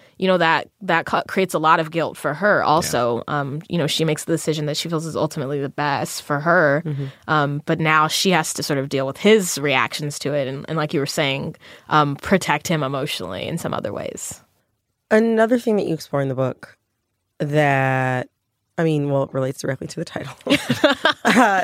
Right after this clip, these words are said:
Speaker 3: is, is motherlessness.
Speaker 1: Mm-hmm.
Speaker 3: And, I mean, Nadia chooses not to become a mother at the beginning of the book, but I think even before we really know much more about that, we know that M-, Nadia's mother has committed suicide.
Speaker 1: Right.
Speaker 3: And, um,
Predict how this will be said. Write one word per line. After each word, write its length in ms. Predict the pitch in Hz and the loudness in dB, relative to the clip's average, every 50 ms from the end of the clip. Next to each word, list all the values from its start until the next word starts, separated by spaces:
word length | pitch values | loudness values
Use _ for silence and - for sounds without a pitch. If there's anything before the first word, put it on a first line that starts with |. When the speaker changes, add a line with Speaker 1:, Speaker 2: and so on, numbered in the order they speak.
| - | 4
Speaker 3:
is, 200 | 208 214 208 202 202 | 2 2 2 2 -2
is 260 | - - 196 185 185 | 0 0 0 0 2
motherlessness. 880 | 185 185 196 247 262 226 160 135 131 127 - - - 92 - - - - _ - | 2 4 4 4 4 4 2 0 0 -6 -8 -10 -12 -12 -12 -14 -20 -20 _ -2
Speaker 1:
Mm-hmm. 380 | 226 202 185 175 185 - - | 0 0 0 -2 -6 -2 2
Speaker 3:
And, 680 | 170 170 165 160 156 156 151 151 147 143 143 143 143 143 - _ _ _ _ _ - | 4 6 6 6 6 6 4 4 4 2 2 0 -2 -4 -8 _ _ _ _ _ -2
I 80 | 160 | 0
mean, 480 | 156 156 156 151 147 147 143 139 139 - - _ _ 90 92 _ - | 0 2 2 2 2 0 0 0 -2 -4 -8 _ _ _ _ _ 0
Nadia 320 | 165 165 160 156 165 165 156 | 4 6 6 6 6 4 0
chooses 320 | - - 147 135 131 131 | 0 -2 -2 -2 0 0
not 160 | 135 131 127 | 0 0 0
to 100 | - - | 0 -2
become 300 | 127 123 - 131 123 123 - | -4 -2 0 -2 -2 -2 -2
a 80 | - 127 | -2 0
mother 260 | 127 127 127 127 123 | 0 2 2 2 0
at 100 | 120 120 | -2 -2
the 60 | - | -4
beginning 340 | 113 127 117 127 123 120 120 | -4 -4 -2 0 0 0 0
of 60 | 120 | -2
the 80 | 113 120 | -4 -2
book, 180 | 120 127 120 - _ | -4 -4 -4 -4 _
but 100 | - - | 0 2
I 80 | 139 143 | 2 2
think 180 | - 190 185 | 2 2 0
even 180 | 156 147 135 127 | 2 0 0 0
before 680 | - 120 - - - 170 196 180 151 135 123 117 - - - - _ _ _ | -2 -6 -6 -2 0 2 4 6 6 4 4 0 -4 -10 -16 -20 _ _ _
we 320 | - 123 120 117 139 139 131 | -14 -12 -4 0 0 0 2
really 260 | 127 139 139 131 123 | 4 4 4 4 4
know 160 | 123 127 127 - _ _ _ _ - | 2 0 0 -2 _ _ _ _ 0
much 200 | 143 139 - - | 0 0 0 0
more 160 | 143 139 139 | 0 2 2
about 260 | 127 117 - - - | 2 2 0 0 2
that, 180 | - 185 - - | 2 2 4 2
we 60 | 147 | 2
know 120 | 143 139 135 | 0 0 0
that 80 | 127 | 0
M-, 160 | - - 135 - | -2 -4 -6 -2
Nadia's 360 | - 143 143 143 139 135 123 | 0 2 2 4 2 0 0
mother 360 | 131 131 131 127 123 123 - 277 269 | 0 -2 0 0 0 -2 -2 -4 -8
has 120 | - 120 - | -10 -10 -6
committed 280 | - 127 120 120 - | -4 -4 -4 -4 -6
suicide. 360 | - - - - - - - - | -8 -10 -8 -8 -8 -8 -4 -2
Speaker 1:
Right. 240 | 190 180 175 165 - _ | 0 0 0 -2 -4 _
Speaker 3:
And, 360 | - 127 123 123 120 120 - | -2 -2 -2 -2 -4 -6 -4
um, 420 | - 127 127 123 120 120 - - | -4 -4 -4 -2 -4 -6 -8 -10